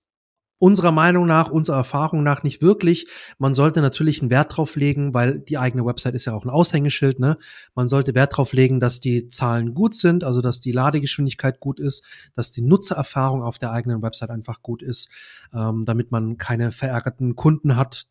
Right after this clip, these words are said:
die sa-, die vielleicht nicht kaufen, weil es zu langsam ist und die dann zur Konkurrenz gehen, weil sie sagen, "Boah, das nervt mich alles hier so langsam." Ähm, das ist, das sollte eigentlich das Einzige sein, dass man sagt, "Ich möchte zufriedene Nutzer und zufriedene Kunden auf meiner Webseite haben."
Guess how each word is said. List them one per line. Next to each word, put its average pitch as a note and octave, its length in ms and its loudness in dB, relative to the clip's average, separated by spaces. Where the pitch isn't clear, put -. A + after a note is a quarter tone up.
die C#3+ 260 2
sa-, B2+ 340 0
die C3 360 0
vielleicht C#3 320 2
nicht - 160 -2
kaufen, E3 560 0
weil C#3 140 2
es C#3 100 0
zu - 120 -2
langsam C#3+ 340 0
ist E3 160 -2
und B2 100 0
die A#2+ 100 -2
dann B2 240 0
zur - 160 -6
Konkurrenz B2+ 460 0
gehen, C#3 140 2
weil A#2+ 100 2
sie A2 60 -2
sagen, A2+ 240 0
"Boah, A2+ 140 -8
das - 140 -8
nervt B2+ 240 0
mich A#2 120 -4
alles A2+ 180 -4
hier A#2 120 -4
so A2+ 100 -2
langsam." A2 400 -2
Ähm, A#2+ 420 2
das B2+ 200 0
ist, - 320 -4
das D3+ 120 2
sollte F3+ 280 4
eigentlich D#3 240 2
das - 160 -6
Einzige E3 400 2
sein, D3 200 2
dass C3+ 120 -2
man C3+ 120 0
sagt, C3+ 240 0
"Ich - 80 -10
möchte D3 220 -2
zufriedene C3+ 460 0
Nutzer D#3+ 300 4
und D3 100 2
zufriedene B2+ 340 0
Kunden F3+ 300 4
auf D3 120 0
meiner C#3+ 220 0
Webseite B2 400 -2
haben." A#2+ 320 -4